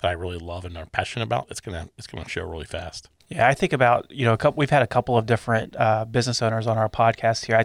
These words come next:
Speaker 2: I think back to two of 'em specifically. We talked to D J at, at, uh, Celtic Crossing, which is a, a local Irish pub here in the Memphis area,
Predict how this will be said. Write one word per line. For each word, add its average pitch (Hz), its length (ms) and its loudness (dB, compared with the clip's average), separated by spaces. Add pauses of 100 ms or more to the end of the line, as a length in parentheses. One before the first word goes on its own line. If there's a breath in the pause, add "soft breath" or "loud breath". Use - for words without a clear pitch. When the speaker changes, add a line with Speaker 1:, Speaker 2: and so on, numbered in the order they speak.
(140)
Speaker 2:
I 123 60 0
think 120 240 -2
back 117 300 2
to - 100 -16
two 123 220 2
of 113 60 4
'em 107 80 -4
specifically. 113 720 -4 (640 soft breath)
We 131 100 4
talked 127 280 4
to 117 160 6
D 120 240 4
J 117 260 6
at, 113 280 0
at, 117 220 2
uh, 113 240 4
Celtic 127 340 0
Crossing, 117 520 0
which 110 180 -4
is 110 140 -4
a, 113 120 -2 (100)
a 127 80 -8 (180)
local 117 500 0
Irish 110 300 0
pub 117 220 2
here 113 100 2
in 107 60 2
the 104 60 -2
Memphis 113 340 -2
area, 107 380 -2